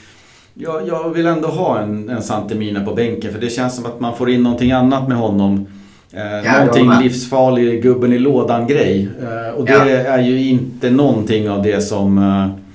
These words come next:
Speaker 1: Gamero till exempel visar upp när han kommer in. Det, det händer ingenting, och det, det brukar det ändå göra när, när det gäller, eh, Santemina.
Speaker 2: Ja, nej, du får alltid liksom en injektion, och det är energi och, och jag vet inte. Eh, så jag, jag gillar ju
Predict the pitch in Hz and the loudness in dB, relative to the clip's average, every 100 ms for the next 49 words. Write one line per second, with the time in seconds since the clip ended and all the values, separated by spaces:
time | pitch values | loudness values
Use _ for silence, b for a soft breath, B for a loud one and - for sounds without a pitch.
0 | B B 120 113 113 131 127 113 107 107 | B B 0 2 4 4 4 2 0 -2
1 | 98 98 98 101 98 95 - 98 120 104 | -2 -2 -2 0 0 -2 -2 -2 -2 -2
2 | 101 92 92 95 101 107 113 104 104 107 | -4 -4 -4 -6 -4 -4 -4 -2 -2 -2
3 | 101 104 139 131 98 110 113 117 120 123 | -4 -4 -4 -2 -2 -2 -4 -4 -2 -2
4 | 117 113 110 107 110 107 110 104 98 101 | -2 -4 -2 -2 0 0 0 -2 -4 -4
5 | 98 95 95 95 92 95 95 92 92 92 | -2 -2 -2 -4 -4 -4 -4 -4 -4 -6
6 | 90 92 87 90 - 104 95 101 101 98 | -6 -8 -10 -14 -12 -8 -4 -2 -2 -4
7 | - - _ b b 127 127 127 135 147 | -10 -20 _ b b -2 0 2 4 4
8 | 147 143 131 135 127 - 127 123 123 135 | 4 2 2 0 0 -2 -2 -2 -2 0
9 | 131 117 117 120 120 120 139 127 110 107 | 0 0 0 0 0 0 0 2 0 -2
10 | 107 107 117 120 127 123 123 120 107 107 | -2 -2 -4 -4 -4 -4 -4 -2 -4 -4
11 | - 110 107 113 120 120 110 127 131 131 | -6 -4 -2 -2 -2 -2 0 2 4 4
12 | 113 110 | 2 0